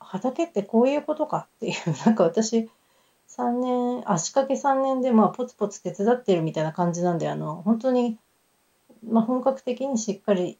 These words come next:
あの、やり始めたの、本当去年、うん、去年、今年くらいかな。まあ、とはいえね、あの、週一回ぐらいしか行けてないですけど、ちょっと、あの、距離がね、離れてるっていうのもあって、行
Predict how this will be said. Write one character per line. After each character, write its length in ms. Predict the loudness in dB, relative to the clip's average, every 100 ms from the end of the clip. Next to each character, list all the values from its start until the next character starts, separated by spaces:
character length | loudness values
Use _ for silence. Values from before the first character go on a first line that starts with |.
| _
あ 120 | -8
の、 520 | -8 -8 -8 -8 -10 -12 _ _ -20 _ _ _
や 140 | -2 -2
り 100 | 0
始 260 | -2 -2
め 120 | -4
た 100 | -4
の、 60 | -4
本 100 | -4
当 100 | -4
去 180 | -12 -8
年、 760 | -6 -6 -4 -2 -2 -2 -10 -20 _ _
う 80 | 0
ん、 300 | 0 0 -6
去 180 | -6 -8
年、 200 | -8 -12
今 160 | -14 -12
年 400 | -12 -10 -12 -12 _ _ _ _ _
く 60 |
ら 100 | -4
い 100 | -4
か 100 | -2 -2
な。 360 | -2 -4 -8 _ _ _ _ _ _
ま 100 | 2
あ、 160 | 2 0 _ _
と 80 |
は 140 | 6 6
い 100 | 4
え 60 |
ね、 240 | -2 -4 2
あ 80 | 4
の、 80 | 4
週 160 | 4
一 80 | 4
回 140 | 6
ぐ 80 | 6
ら 60 | 6
い 40 |
し 80 | 2
か 120 | -6
行 120 | -8 _ _ -6
け 80 |
て 100 | 4
な 120 | 6 6
い 40 |
で 80 | 2
す 100 | -10
け 140 | -14
ど、 160 | -12 -14
ち 60 | _
ょ 20 |
っ 20 | -14
と、 200 | -12 -12
あ 40 |
の、 280 | -8 -8 -10 -16 _ _ _
距 120 | 2
離 120 | 2
が 100 | 2
ね、 80 | -2
離 240 | 2 4
れ 100 | 4
て 100 | 0
る 80 | -6
っ 20 |
て 180 | -10 _
い 40 | -4
う 20 |
の 80 | -4
も 100 | -6
あ 20 |
っ 40 |
て、 160 | -8
行 60 | -16